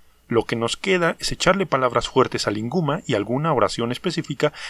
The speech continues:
que no voy a repetir aquí porque no puedo pronunciar el vasco. Pero en resumen es echarle a Dios y todos los santos y a toda la banda. Además, se le invita,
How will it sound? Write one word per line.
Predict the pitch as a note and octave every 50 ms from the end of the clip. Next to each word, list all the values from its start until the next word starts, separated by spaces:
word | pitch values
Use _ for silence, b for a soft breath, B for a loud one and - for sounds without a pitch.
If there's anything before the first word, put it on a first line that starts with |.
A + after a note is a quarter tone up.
| B -
que | - G#2
no | F#2+ A2
voy | F#2+ A2 G2
a | F#2
repetir | F#2 F2+ - G#2+ - - G#2+ G2+
aquí | F2+ - C3+ C#3
porque | - C3+ - - B2+
no | G2 F2+
puedo | - G2+ G2 G2
pronunciar | - G#2 G#2 G#2 G2+ F#2+ - A2 G2+ F#2+
el | F#2 F2+
vasco. | F2+ F2+ F2 - - - - B B B B B B B B -
Pero | F#3 G3 A3+
en | A3+ G3+
resumen | C#3+ - - E3+ E3+ D#3+ D3
es | C3+ C#3+ - -
echarle | D#3 - - B2+ B2+ A#2 A2 G#2
a | F#2+
Dios | F#2 A2+ D3 G3 G#3 - D#3
y | - G#2+ G2+
todos | - - C3 D3 D#3
los | B2 G#2 -
santos | - D3 E3 D#3+ - G3 G3 - - - _
y | - B2
a | G2+
toda | - C3+ C#3+ D#3
la | C#3+
banda. | A#2 A2 G2 F#2 G#2 - - - _ _ _ _ _ B B B B B B B B
Además, | - C3+ A2 G2+ G2 G#2 A#2+ D3+ D#3+ - - - _ _
se | - - B2+
le | G#2 G2
invita, | G#2 G#2+ A#2+ E3+ F#3 - C3+ A2+ F#2+ -